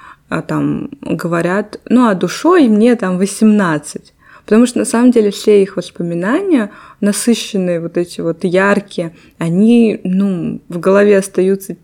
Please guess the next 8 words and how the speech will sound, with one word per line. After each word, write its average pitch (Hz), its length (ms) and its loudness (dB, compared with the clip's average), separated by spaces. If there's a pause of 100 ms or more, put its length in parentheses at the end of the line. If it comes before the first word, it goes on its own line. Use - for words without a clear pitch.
(140)
в - 180 -20
том, 190 480 2 (340)
а, 160 200 -2
формате, 190 500 -2
в - 40 -14
котором 214 400 0
были 170 440 0
произведены 202 1200 2